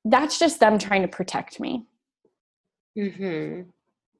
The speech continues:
Speaker 1: They're trying to protect me because they want me to be happy and they want me, they want me to make quote unquote good decisions,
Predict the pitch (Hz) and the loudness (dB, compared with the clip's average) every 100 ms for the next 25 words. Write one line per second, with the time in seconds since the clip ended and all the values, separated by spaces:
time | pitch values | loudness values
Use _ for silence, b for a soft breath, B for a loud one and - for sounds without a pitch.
0 | - 202 254 294 294 294 262 247 226 220 | 0 6 8 6 6 4 4 0 0 0
1 | 220 208 196 196 208 196 190 - - 214 | 0 -2 -2 -2 0 0 -2 -4 2 4
2 | 247 254 254 247 220 214 - 233 - 175 | 4 2 4 4 2 -2 -4 -8 -2 0
3 | 165 190 190 185 185 - 190 185 185 185 | 0 -2 -2 -2 -2 -2 -2 -2 -4 -8
4 | _ _ - 262 247 240 262 254 220 - | _ _ 6 8 8 10 10 10 8 6
5 | 233 - - 214 202 - _ - 240 202 | 0 -10 -4 -2 -2 -6 _ 4 8 8
6 | 190 202 185 185 202 220 202 208 190 170 | 8 8 6 6 8 8 8 4 2 2
7 | 170 202 | 2 0